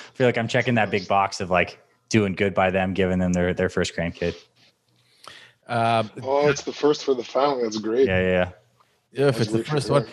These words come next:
Speaker 2: You see, w-, one thing that I got to, uh, to experience, and obviously you fall into these cliche things where it's like, "Oh my God, it's the most, uh, precious thing that you get to experience." And obviously you're gonna get to that point. But what I felt was that I saw my parents and my in-laws,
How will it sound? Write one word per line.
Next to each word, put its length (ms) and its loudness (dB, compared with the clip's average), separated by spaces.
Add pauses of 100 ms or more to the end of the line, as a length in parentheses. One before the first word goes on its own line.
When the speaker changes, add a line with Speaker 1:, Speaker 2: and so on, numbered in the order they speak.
(160)
Speaker 2:
You 100 -4
see, 300 2
w-, 340 -2
one 200 2
thing 260 -2
that 160 4
I 180 0
got 340 0
to, 280 2
uh, 80 -2
to 160 -2
experience, 640 0
and 180 0
obviously 380 2
you 120 2
fall 220 0
into 160 0
these 240 -2
cliche 420 0
things 320 0
where 100 2
it's 180 -4
like, 160 0
"Oh 100 2
my 140 0
God, 200 0
it's 120 -8
the 80 -10
most, 340 -6
uh, 60 -6 (380)
precious 400 2
thing 200 0
that 140 0
you 80 -2
get 180 4
to 80 0
experience." 340 -2
And 80 -2
obviously 280 0
you're 100 2
gonna 160 2
get 160 4
to 80 -10
that 160 0
point. 300 0
But 180 2 (200)
what 160 0
I 180 2
felt 360 0
was 300 0
that 280 0 (600)
I 180 0
saw 500 0
my 280 -2
parents 500 0
and 100 -6
my 180 2
in-laws, 840 0